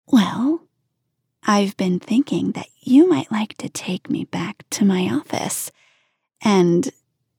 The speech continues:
you know." "Really?" "Mm-hmm." The gun stops moving.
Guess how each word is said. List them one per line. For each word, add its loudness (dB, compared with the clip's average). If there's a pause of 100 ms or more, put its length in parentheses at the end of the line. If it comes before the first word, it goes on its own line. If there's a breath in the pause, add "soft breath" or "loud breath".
(100)
you 0
know." 2 (840)
"Really?" 0 (580)
"Mm-hmm." 2 (960 soft breath)
The 2
gun -2
stops -6
moving. 2